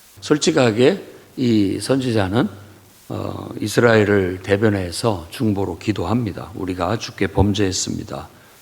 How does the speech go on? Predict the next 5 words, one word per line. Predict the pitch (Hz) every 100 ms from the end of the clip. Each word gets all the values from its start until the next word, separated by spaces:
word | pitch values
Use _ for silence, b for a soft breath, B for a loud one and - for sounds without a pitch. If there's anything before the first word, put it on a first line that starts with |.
| b - - - -
우리의 | 107 113 113 113
타락함이 | - 160 170 - - 113 113 107 87 90
많습니다. | 90 107 101 120 98 85 - - - - - - - - - _ _ _ _ _ - -
이스라엘의 | 113 123 110 104 98 98
소망이시고 | 98 131 135 123 104 - 98 117 208 -